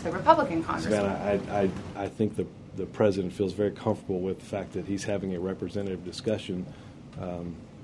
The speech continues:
Speaker 2: despite people's disappointment that it, he wasn't yelled at.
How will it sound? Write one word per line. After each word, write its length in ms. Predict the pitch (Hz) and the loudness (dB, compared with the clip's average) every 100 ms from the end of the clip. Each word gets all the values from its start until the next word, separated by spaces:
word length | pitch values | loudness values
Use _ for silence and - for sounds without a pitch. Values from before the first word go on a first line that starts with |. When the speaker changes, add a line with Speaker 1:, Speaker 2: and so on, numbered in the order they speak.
| - - - - - - - - - - | -18 -18 -16 -16 -18 -18 -18 -18 -18 -10
Speaker 2:
despite 440 | 104 - - 95 87 - - - - - - | -6 -4 -2 -2 -4 -10 -16 -16 -16 -14 -2
people's 300 | 101 98 82 | -2 -2 -4
disappointment 720 | 98 - - 104 85 90 90 | -4 -6 -4 -4 -4 -6 -6
that 140 | 92 - - - | -6 -8 -14 -10
it, 80 | 92 - | -8 -6
he 80 | 101 | -4
wasn't 300 | 95 95 90 | -2 -2 -2
yelled 220 | 92 101 | -4 -6
at. 80 | - | -10